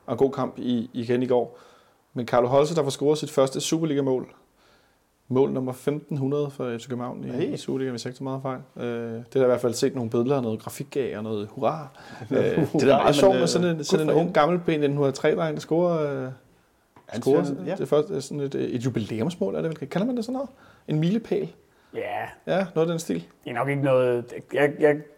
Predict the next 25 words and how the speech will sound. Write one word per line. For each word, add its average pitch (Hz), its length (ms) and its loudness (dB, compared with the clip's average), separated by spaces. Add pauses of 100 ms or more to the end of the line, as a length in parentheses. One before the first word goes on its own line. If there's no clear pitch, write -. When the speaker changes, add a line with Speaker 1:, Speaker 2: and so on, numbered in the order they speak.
(120)
Speaker 3:
forestiller 175 400 6
mig 131 160 4
ikke, 135 120 2
at 131 80 -2
det 131 60 -2
er 123 40 -4
noget, 120 400 0
Carlo 117 200 -2
Holte, 117 260 -4
han 123 180 -8
kommer 110 220 -8
til 120 140 -8
at, 117 160 -4
at 104 480 -6
huske 143 220 -8
til 139 100 -8
den 117 160 -8
dag, 120 220 0
han 117 140 -10
en, 113 240 -12
en 117 60 -12
dag 123 160 0
skal 131 140 -4
herfra, 120 360 2
men, 107 220 -6